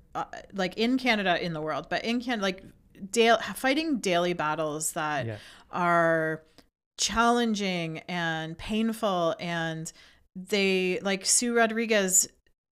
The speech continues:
Speaker 1: she ultimately did receive assistance, but, like, she really, um,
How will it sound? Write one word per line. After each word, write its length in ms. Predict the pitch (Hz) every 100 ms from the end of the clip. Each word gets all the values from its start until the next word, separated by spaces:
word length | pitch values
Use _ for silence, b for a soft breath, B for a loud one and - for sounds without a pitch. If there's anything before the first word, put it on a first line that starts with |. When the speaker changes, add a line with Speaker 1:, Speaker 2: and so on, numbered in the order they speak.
| _ _ _ _
Speaker 1:
she 540 | - - - 240 233
ultimately 540 | 226 202 196 202 - 190
did 280 | 185 180 180
receive 440 | 175 - 190 175
assistance, 640 | 170 - 175 - 202 202
but, 240 | - 180 -
like, 260 | 175 165 B B B -
she 460 | - - 277 285
really, 640 | 269 269 254 233 190 180 - _ _ _ _ _ _ _ _ -
um, 760 | 196 180 170 151 143 139 120